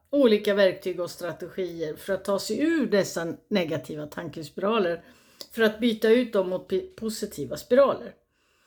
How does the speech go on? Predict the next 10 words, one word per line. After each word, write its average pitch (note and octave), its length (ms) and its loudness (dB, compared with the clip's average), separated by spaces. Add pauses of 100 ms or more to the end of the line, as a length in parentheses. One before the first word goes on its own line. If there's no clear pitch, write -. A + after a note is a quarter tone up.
(540)
I E4+ 160 6
resten B3 460 8
av G3 380 4
det A3 140 -2
här F#3 320 -2
avsnittet, E3 1040 -2 (500)
som E3 240 -14
är D#3+ 120 -4
avsnitt D#3 640 -6
åtta, B3 760 2